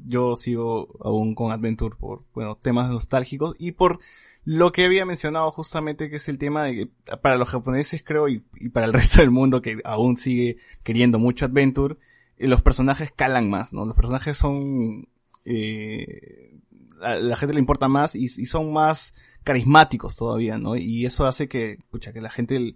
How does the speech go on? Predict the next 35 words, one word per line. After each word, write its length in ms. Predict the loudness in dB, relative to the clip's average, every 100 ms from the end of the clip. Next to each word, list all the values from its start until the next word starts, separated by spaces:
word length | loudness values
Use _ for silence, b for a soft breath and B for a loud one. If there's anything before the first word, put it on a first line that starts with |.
| b b b
le 100 | -4
guste 300 | -2 0 0
mucho 760 | 0 0 -2 -2 -2 -4 -8 -8
Adventure 540 | -6 0 0 0 -4
y, 40 | -4 -10 -16 -16
y, 20 |
pues 220 | -12 -10 -8
no, 260 | -8 -6
no, 300 | -4 -4 -2
no, 140 | 0 2
no 240 | 2 2
tenga 260 | 0 0 0
ese, 460 | 0 -2 -2 -2 -2
no 100 | -2
se 100 | -2
compromet-, 420 | 0 2 2 -2
no 140 | -4 -6
se 80 | -4
comprometa 380 | -6 -4 -4
tanto 260 | -4 -2 -2
con 140 | -2
los 80 | 0
personajes 520 | 0 0 -2 -6 -8
de, 240 | -8 -10 -14 b b b b
de 120 | -2
Tamers 300 | 4 4 2
también, 260 | -2 -2 -2
¿no? 140 | 0
Por 160 | 0 0
las 140 | -2
razones 320 | -2 0 -2
que, 260 | -2 -10 -8
que 140 | -2
hemos 200 | 0 0
dado 420 | 0 0 0 -2